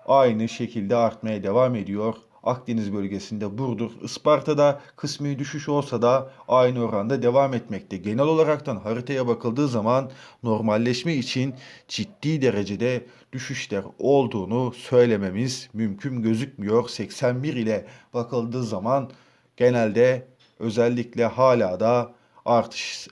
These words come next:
artışın olduğu zaten vaka sayılarından da belli etmekte maalesef. Doktor Fahrettin Koca,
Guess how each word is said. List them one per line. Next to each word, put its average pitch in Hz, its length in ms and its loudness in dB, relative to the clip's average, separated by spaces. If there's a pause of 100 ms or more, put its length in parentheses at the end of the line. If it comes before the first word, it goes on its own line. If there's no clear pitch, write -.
artışın 113 480 -4
olduğu 123 300 0
zaten 120 440 2
vaka 110 220 0
sayılarından 98 720 -4
da 120 260 2 (300)
belli 104 320 0
etmekte 113 480 -2
maalesef. 101 580 -6
Doktor 113 360 -6
Fahrettin 117 540 -6
Koca, 117 440 -4